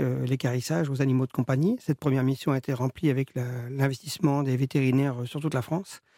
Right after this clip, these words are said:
On considère qu'aujourd'hui, euh, vu les volumes traités, c'est la première mission qui est faite. Par contre, on voit que la demande soci-, euh, évolue. Et il y a vingt-cinq ans, ils, les gens voulaient éviter l'équarrissage. Aujourd'hui, de, les gens demandent de vrais services funéraires. Et donc, il nous apparaissait important de marquer cette rupture par un changement de marque.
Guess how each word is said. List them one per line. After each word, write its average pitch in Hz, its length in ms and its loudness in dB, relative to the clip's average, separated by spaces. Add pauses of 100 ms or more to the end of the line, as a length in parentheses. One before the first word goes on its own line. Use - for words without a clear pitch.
(280)
On - 60 -2
considère 139 400 2
qu'aujourd'hui, 143 640 2
euh, 135 580 0
vu 135 80 -2
les 131 100 2
volumes 131 240 2
traités, 139 400 0
c'est 131 200 0
la 123 80 0
première 139 280 0
mission 143 260 2
qui 135 100 -4
est 123 40 -2
faite. - 300 -8 (400)
Par 135 120 0
contre, 202 240 0
on 180 40 4
voit 175 120 0
que 175 80 -2
la 160 60 4
demande 151 280 2
soci-, - 300 -8
euh, 135 340 2
évolue. 151 480 2 (500)
Et - 20 2
il 151 60 4
y 139 40 4
a 131 40 2
vingt-cinq 147 380 0
ans, 165 40 2
ils, 160 120 2 (160)
les 135 200 2
gens 147 140 2
voulaient 135 200 2
éviter 160 520 2
l'équarrissage. 151 640 0
Aujourd'hui, 139 320 0
de, 147 220 2
les 143 80 2
gens 143 120 2
demandent 135 300 0
de 139 80 2
vrais 131 240 2
services 139 380 -4
funéraires. 131 680 -2
Et 156 80 0
donc, 143 220 0
il 139 40 4
nous 135 80 2
apparaissait 135 460 -2
important 139 400 -2
de 147 80 -2
marquer 139 460 -2
cette - 180 -4
rupture - 380 -4
par 123 180 -6
un 127 80 -4
changement 139 460 0
de 139 80 0
marque. 135 260 -2